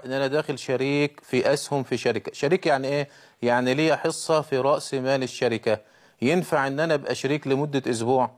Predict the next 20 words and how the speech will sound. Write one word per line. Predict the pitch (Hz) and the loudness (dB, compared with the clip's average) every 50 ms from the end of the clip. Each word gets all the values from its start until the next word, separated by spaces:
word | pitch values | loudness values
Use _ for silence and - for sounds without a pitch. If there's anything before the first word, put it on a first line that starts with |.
| _ _ _ _ _ _ _ _ _ _ _ _ _ - | _ _ _ _ _ _ _ _ _ _ _ _ _ 2
إن | 110 113 | 4 4
السهم | 117 - - - 165 170 156 | 4 4 2 0 0 0 0
ارتفع. | 143 127 - - 147 147 - 135 | -2 -4 0 0 0 2 2 0
طب | 113 - 131 123 | 0 0 -2 -2
السهم | 127 - - 190 185 180 | 0 0 0 0 0 0
ارتفع، | 160 147 - 185 180 180 165 151 | -4 -2 0 0 0 2 0 0
أنا | 147 143 | 0 -2
فلوسي | 131 165 180 175 - 170 | -2 -2 -4 -2 0 0
عملت | 170 175 170 165 165 | 0 0 -2 0 -2
إيه | 175 160 | -4 -4
في | - | -4
الشركة؟ | - - 175 165 143 - 104 - - - _ _ _ _ _ - | -2 -2 -2 -2 0 -2 -4 -6 -6 -14 _ _ _ _ _ -2
المال | 107 107 123 147 165 165 | -2 0 2 2 2 2
اللي | 156 147 156 | 2 2 2
أنا | 170 165 | 0 2
بربحه | 147 143 123 135 147 156 - 147 | 2 0 0 0 -2 -2 -2 0
ده | 131 143 | -2 -2
كان | 139 - 127 123 | 0 0 -2 -2
مقابل | 123 120 - 160 156 143 131 113 | -2 -2 0 0 0 0 0 -2
إيه؟ | 104 117 113 | 0 0 0